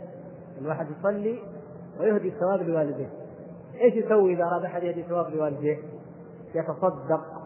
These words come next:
يتصدق عنهما، يحج، يعتمر، القربات المالية عموماً يعني صدقة. أما الصلاة فإنها لا تجوز.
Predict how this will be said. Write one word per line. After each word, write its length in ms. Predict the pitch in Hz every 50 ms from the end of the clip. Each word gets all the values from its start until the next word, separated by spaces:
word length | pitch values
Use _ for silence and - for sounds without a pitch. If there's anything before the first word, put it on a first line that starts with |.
| - - - - - - - - - - - - - - - - - - - - -
يتصدق 580 | - 151 135 - 175 170 - - 175 160 - 143
عنهما، 440 | 147 156 147 127 127 123 120 - - - - - - - - - - - - - - - - - - - - - - - - 156
يحج، 380 | 156 156 - - 190 170 139 - - - - - - - - - - - - - - - - - - - - - - - - - - - - - - - - 151 160 165 156 - - - -
يعتمر، 560 | 160 160 165 160 - 190 190 185 160 - - - - - - - - - - - - - - - - - - - - - - - - - - - - - -
القربات 540 | 147 151 - 175 170 175 170 202 196 185 196
المالية 440 | 175 175 175 170 170 185 180 170 156
عموماً 340 | 143 151 165 165 151 143
يعني 300 | 135 127 127 120 120 120 - - - - - - - - - - - -
صدقة. 340 | 160 143 143 131 - - - - - - - - - - - - - - - - - - - - - - - 156
أما 200 | 170 185 180 175
الصلاة 580 | 165 - - - 165 165 175 190 214 - - - - - - - - - - -
فإنها 340 | 147 156 156 156 147 143
لا 100 | 135 131
تجوز. 400 | 127 - 127 117 107 - - -